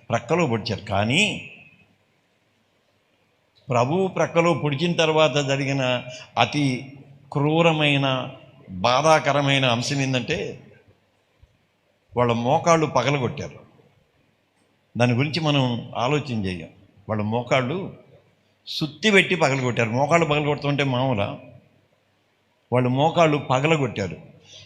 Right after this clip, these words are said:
ఇప్పటిదాకా కల్వరి శిలువలో వాళ్ళు పడుతూ వచ్చిన బాధ ఒకెత్తు, ఇంకా ఆ కొద్ది క్షణాలు అంటే వాళ్ళు చనిపోవాలి, ఏది, వాళ్ళు శూన్యం కావాలి, వాళ్ళని శూన్యం చేయడానికి వాళ్ళ మోకాళ్ళని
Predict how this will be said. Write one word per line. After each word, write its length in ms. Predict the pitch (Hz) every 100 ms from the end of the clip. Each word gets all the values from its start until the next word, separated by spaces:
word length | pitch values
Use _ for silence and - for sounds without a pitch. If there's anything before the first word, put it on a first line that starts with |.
| -
ఇప్పటిదాకా 920 | 139 139 196 190 175 175 180 175 185
కల్వరి 540 | 180 160 160 170 175 147
శిలువలో 580 | 180 160 165 165 160
వాళ్ళు 260 | 147 147 151
పడుతూ 560 | 147 143 147 143 165 156
వచ్చిన 440 | 151 - 147 147 123 92 -
బాధ 380 | 120 131 180 180
ఒకెత్తు, 760 | 160 123 127 143 - 110 147 - - _ _ _ _ _ _ _ _ 180
ఇంకా 380 | 185 170 - -
ఆ 40 |
కొద్ది 340 | 135 170 165 214
క్షణాలు 520 | 175 175 170 147 101 -
అంటే 240 | 127 208 190
వాళ్ళు 240 | 165 160
చనిపోవాలి, 720 | 139 175 220 196 165 123 98 -
ఏది, 300 | 160 190 127 156
వాళ్ళు 180 | 165
శూన్యం 400 | 151 220 247 240
కావాలి, 400 | 190 127 110 92 - - - - -
వాళ్ళని 260 | 147 147 143
శూన్యం 420 | 190 226 233 190
చేయడానికి 440 | 160 147 135 143
వాళ్ళ 220 | 196 151
మోకాళ్ళని 720 | 135 143 165 170 156 151 226